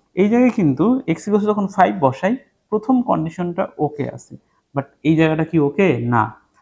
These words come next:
ছয়শো পঁচিশ কি দুইশো চৌষট্টি থেকে ছোট? নেভার। তাহলে আমরা দেখলাম যে আমাদের শুধুমাত্র দুইটা, থ্রি এবং ফোর এর ক্ষেত্রে আমাদের এই দুইটা কন্ডিশন আমরা মেনে চলি, ঠিক আছে? তাহলে অতএব নির্ণয় সেট কি হবে?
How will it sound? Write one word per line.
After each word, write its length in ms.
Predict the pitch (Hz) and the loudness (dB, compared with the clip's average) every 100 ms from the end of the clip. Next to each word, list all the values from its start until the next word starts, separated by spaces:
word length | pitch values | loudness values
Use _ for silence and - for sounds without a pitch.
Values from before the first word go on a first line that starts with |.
| _ | _
ছয়শো 300 | - 147 160 | -2 -2 -2
পঁচিশ 340 | 160 151 165 - | -6 -6 -6 -8
কি 180 | 180 | -6
দুইশো 280 | 143 139 156 | -4 -4 -4
চৌষট্টি 280 | 156 147 151 | -6 -6 -6
থেকে 160 | 160 - | -8 -6
ছোট? 200 | 175 185 185 131 _ _ _ 127 | -6 -4 -6 -8 _ _ _ -6
নেভার। 360 | 123 120 107 104 - - _ - | -4 -4 -6 -12 -20 -20 _ -8
তাহলে 260 | 135 185 | -2 2
আমরা 200 | 214 160 | 2 0
দেখলাম 400 | 139 131 147 175 | -2 -2 -2 -2
যে 180 | 143 147 | -2 -4
আমাদের 300 | 185 127 156 | -4 -6 -6
শুধুমাত্র 540 | 180 - 170 147 - 202 | -8 -8 -6 -6 -6 -10
দুইটা, 420 | 131 135 127 139 | -4 -4 -4 -8
থ্রি 360 | _ - 220 | _ -4 -2
এবং 260 | 208 170 160 - | -2 -2 -4 -2
ফোর 160 | 151 | -2
এর 60 | 143 | -2
ক্ষেত্রে 500 | 135 - 208 392 - _ _ - | -6 0 2 2 -2 _ _ -8
আমাদের 540 | 123 123 180 262 - _ | -4 0 0 -2 -6 _
এই 180 | 127 123 | -6 -4
দুইটা 200 | 123 135 | -4 -6
কন্ডিশন 520 | 123 120 127 - 247 285 _ _ _ _ _ _ _ | -4 -4 -6 -4 -4 -4 _ _ _ _ _ _ _
আমরা 460 | 117 139 226 - _ _ - | -4 0 0 -4 _ _ -2
মেনে 200 | 160 139 | 2 2
চলি, 240 | - 110 - _ _ - | 0 -12 -14 _ _ -8
ঠিক 100 | 233 | -6
আছে? 220 | - 117 - _ _ _ _ _ _ _ - | -6 -10 -20 _ _ _ _ _ _ _ 0
তাহলে 340 | 147 156 156 - _ | 2 0 -4 -16 _
অতএব 280 | 139 160 160 160 | -4 2 2 4
নির্ণয় 240 | 151 160 | 4 4
সেট 240 | 160 160 - | 2 -4 -4
কি 100 | 165 | -2
হবে? 400 | 156 170 226 | -2 0 0